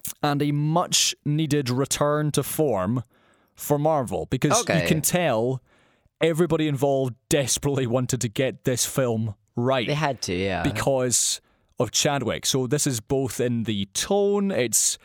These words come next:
Speaker 1: somber, it's funereal, it deals a lot with death. Uh, it's the execution of everything else. It's the writing, the acting, the directing, even the humor.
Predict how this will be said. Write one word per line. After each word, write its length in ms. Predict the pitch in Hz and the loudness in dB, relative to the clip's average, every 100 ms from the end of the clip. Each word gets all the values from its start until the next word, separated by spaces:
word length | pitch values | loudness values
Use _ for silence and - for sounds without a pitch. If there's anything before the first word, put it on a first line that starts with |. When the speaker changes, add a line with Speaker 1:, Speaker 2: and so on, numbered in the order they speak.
| - _ _ | -20 _ _
Speaker 1:
somber, 720 | - - 185 196 196 190 165 | -2 2 2 2 2 2 0
it's 140 | 135 | 0
funereal, 760 | - 143 131 160 185 190 185 170 | -2 -2 0 0 0 2 2 0
it 80 | 123 | 0
deals 260 | 143 147 | 0 0
a 60 | 123 | 0
lot 420 | 120 131 156 160 | 0 2 0 0
with 220 | 123 110 | -2 -4
death. 560 | 107 139 143 151 - - _ _ - _ 120 | -2 0 0 -2 -4 -14 _ _ -20 _ -2
Uh, 60 | |
it's 260 | 110 127 - | 0 0 0
the 180 | 139 143 | 2 0
execution 560 | - 139 - 165 - | 0 -2 0 0 0
of 100 | 135 - - | -2 -4 -2
everything 480 | 147 123 - 120 | 0 -2 -2 0
else. 240 | 147 165 147 | 0 0 0
It's 140 | 131 | -2
the 100 | 135 | -2
writing, 640 | 117 135 160 151 165 156 147 | -2 0 0 0 0 0 0
the 140 | 127 | 0
acting, 420 | 151 151 - 151 | 0 -2 -2 -2
the 80 | 135 | 0
directing, 560 | 113 113 143 147 160 139 - - 202 | 0 0 0 0 -2 -4 -10 -8 -2
even 260 | 208 233 | 0 2
the 80 | 208 | 0
humor. 400 | - 202 208 | 0 0 2